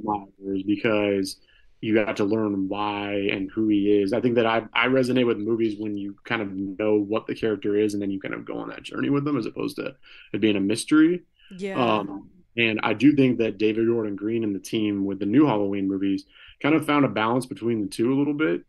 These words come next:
Speaker 1: especially
Speaker 2: Mm-hmm.
Speaker 1: in the first of the new trilogy.
Speaker 2: Yeah.
Speaker 1: And I like, um, I, that movie, the first one in the new trilogy, was the only one that actually really rocked me, like, and actually scared me after the fact. So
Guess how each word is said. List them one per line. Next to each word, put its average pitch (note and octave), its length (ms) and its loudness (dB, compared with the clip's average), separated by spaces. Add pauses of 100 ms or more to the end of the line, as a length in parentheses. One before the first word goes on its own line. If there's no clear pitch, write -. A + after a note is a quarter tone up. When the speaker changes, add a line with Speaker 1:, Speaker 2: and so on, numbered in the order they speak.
Speaker 1:
especially B2 460 2
Speaker 2:
Mm-hmm. - 0 -
Speaker 1:
in A2 100 0
the G2+ 100 -4 (220)
first A2+ 280 -6
of G2+ 160 -4
the G#2 80 -2
new G2+ 200 -4
trilogy. B2 600 2 (360)
Speaker 2:
Yeah. G3 120 -6
Speaker 1:
And G#2+ 140 0
I G#2+ 80 0
like, G2+ 240 0 (380)
um, G2+ 480 -4 (420)
I, A#2 140 2
that B2+ 340 0
movie, B2+ 360 4
the A2 160 -4
first D3 300 2
one A2 300 -2
in A2 220 -2
the G#2 60 0
new G#2+ 180 0
trilogy, G#2+ 480 0
was G2+ 140 0
the G#2 120 -2
only A2 160 -2
one G2+ 140 -4
that G2 100 -6
actually G2 320 -6
really G#2 240 0
rocked - 340 -4
me, - 280 -6 (340)
like, - 180 -2
and - 100 -4
actually - 280 -8 (160)
scared G#2 220 0
me G#2 180 0
after G2 260 -6
the F#2+ 100 -8
fact. - 300 -6
So - 320 -6